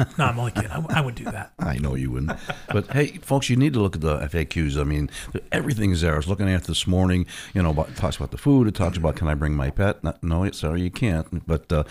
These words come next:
Speaker 2: on that, but everything else is, is addressed there, you know, about tools, you know, and about youth groups. And so just, just get filled with the information. But when you do come, you're gonna be so filled, as Jim has said and Steve said, and I've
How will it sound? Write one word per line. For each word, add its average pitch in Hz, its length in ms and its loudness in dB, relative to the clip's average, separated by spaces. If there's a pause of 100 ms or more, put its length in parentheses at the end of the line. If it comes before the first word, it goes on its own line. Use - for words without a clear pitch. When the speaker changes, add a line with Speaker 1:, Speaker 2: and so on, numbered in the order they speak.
(220)
Speaker 2:
on 92 140 2
that, 107 160 2
but - 120 -2
everything 117 320 2
else 85 240 0
is, 73 180 -4
is 71 220 -4 (100)
addressed 87 500 2
there, 67 320 0 (220)
you 90 60 -2
know, 85 40 2
about 71 240 -2
tools, 123 560 2 (260)
you 95 120 0
know, 85 240 2
and 85 140 -2
about 71 280 -2 (100)
youth 117 340 4
groups. 120 360 2
And 80 120 0
so 80 220 0
just, - 280 -4 (360)
just - 280 -6
get 104 160 -2
filled 95 260 0
with 101 140 -2
the 85 100 0
information. 80 600 -2 (280)
But - 100 -4
when 98 120 2
you 95 140 4
do 135 200 4
come, 92 300 2
you're 80 80 2
gonna 80 160 0
be 73 120 -2
so 95 200 0
filled, 76 480 0 (300)
as 78 100 0
Jim 95 240 2
has 85 160 0
said 78 200 0
and 71 120 -2
Steve 82 260 -4
said, 76 200 -2
and 73 100 -2
I've 76 180 -2